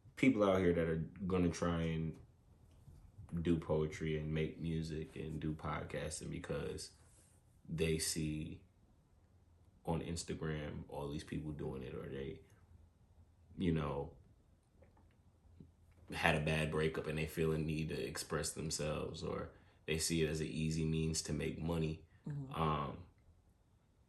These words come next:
Speaker 1: whereas me, you know, I look at a lot of the stuff I do and it, I don't do nothing I don't wanna do. I, I,
Speaker 2: Facts.
Speaker 1: you know,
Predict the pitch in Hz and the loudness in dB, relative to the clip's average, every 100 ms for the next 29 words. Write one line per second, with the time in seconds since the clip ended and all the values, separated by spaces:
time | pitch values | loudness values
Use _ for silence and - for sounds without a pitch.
0 | - _ - _ 90 87 82 80 82 87 | -20 _ -20 _ 4 8 8 8 6 6
1 | 85 82 80 78 82 85 82 78 78 78 | 6 6 2 2 2 2 2 0 0 -2
2 | 76 76 82 78 78 78 80 78 76 - | -2 -4 -4 -4 -4 0 0 0 -2 -4
3 | 85 87 78 78 78 80 78 80 80 80 | -2 0 0 0 0 -2 -2 -2 -2 -2
4 | 80 82 85 - - 156 143 - 80 76 | -4 -6 -8 -10 -4 -2 -2 -4 -4 -2
5 | 76 | -2